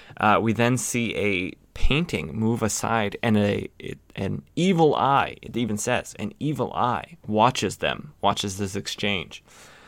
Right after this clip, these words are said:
Wong says, "By tomorrow night at eight o'clock, I'll have some more information about, uh, where the Green Dragon is, uh, located, where their, like, hideout is,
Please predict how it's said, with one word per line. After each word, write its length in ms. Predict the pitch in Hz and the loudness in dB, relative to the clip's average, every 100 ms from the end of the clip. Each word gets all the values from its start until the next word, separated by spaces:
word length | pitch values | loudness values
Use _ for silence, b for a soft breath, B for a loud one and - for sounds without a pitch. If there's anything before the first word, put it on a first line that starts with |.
| B B B - | B B B 2
Wong 280 | 110 127 123 | 6 6 6
says, 220 | 127 107 | 0 4
"By 140 | 110 | 2
tomorrow 360 | 104 113 120 123 | 2 0 2 4
night 200 | 117 120 | 4 2
at 100 | - | 0
eight 140 | 104 | -6
o'clock, 320 | 107 117 107 | -2 0 0
I'll 160 | - 101 | -2 -2
have 220 | 98 95 | -2 -4
some 140 | - 104 | 0 2
more 220 | 131 135 | 4 2
information 600 | 120 120 113 117 107 110 - | 0 0 0 0 -2 -2 -4
about, 500 | - 98 98 - - b b b b - | 2 4 4 0 -12 b b b b 0
uh, 200 | 98 78 | 2 2
where 680 | 98 107 107 107 107 107 | 0 2 4 6 6 4
the 140 | 95 98 | 0 -6
Green 440 | - 101 98 90 - | -4 -4 -4 -6 -8
Dragon 540 | 98 101 117 123 120 | 0 4 4 2 -4
is, 520 | 71 123 127 143 - - _ - | -2 -2 -2 -4 -10 -16 _ -4
uh, 200 | 110 104 | 0 2
located, 400 | 104 110 127 107 | 0 0 0 0
where 100 | 98 | -2
their, 220 | 92 64 | -2 -6
like, 300 | - - - - - | -8 -12 -14 -20 0
hideout 380 | 110 113 113 131 | 2 6 4 2
is, 200 | 160 | -6